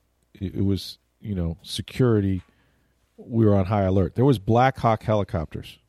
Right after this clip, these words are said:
<laughs> buzzing the stadium, you know, and, and you thought, "Oh my God, could there be an act of terrorism here? Like, what are we?" But there was such unification, and that's the case a lot of times that there's a military conflict around the world involving the United States. We all know that.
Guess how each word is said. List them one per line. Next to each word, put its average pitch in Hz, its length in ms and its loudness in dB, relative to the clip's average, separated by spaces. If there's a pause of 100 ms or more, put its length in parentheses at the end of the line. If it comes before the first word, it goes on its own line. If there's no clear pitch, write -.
(180)
<laughs> 147 100 -2 (640)
buzzing 107 400 4
the 90 100 -2
stadium, 76 360 -4 (360)
you 95 100 -2
know, 87 260 -2 (380)
and, 98 220 -4
and 104 140 -2
you 95 80 0
thought, 95 320 0 (100)
"Oh 104 100 -4
my 92 100 0
God, 95 320 0
could 92 120 -4
there 90 100 0
be 92 140 -2
an 90 60 -4
act 92 200 -4
of 87 60 -12
terrorism 113 420 0
here? 120 160 0
Like, 110 180 -2
what 104 120 2
are 104 40 2
we?" 98 180 -2 (720)
But - 440 4 (720)
there 120 140 6
was 123 180 6
such - 560 0 (520)
unification, 104 840 -2
and 127 120 -2
that's 117 260 -2
the 107 80 -4
case 98 280 -2
a 98 60 -2
lot 92 160 0
of 87 80 -4
times 87 320 -4
that 90 140 -4
there's 85 260 -4
a 87 100 -8
military 87 420 -2
conflict 82 460 -8
around 82 200 -4
the 85 40 -4
world 85 320 -2
involving 82 380 -4
the 80 60 -8
United 80 200 -6
States. 80 320 -8
We 87 100 -4
all 80 140 -4
know 87 200 0
that. 82 240 -4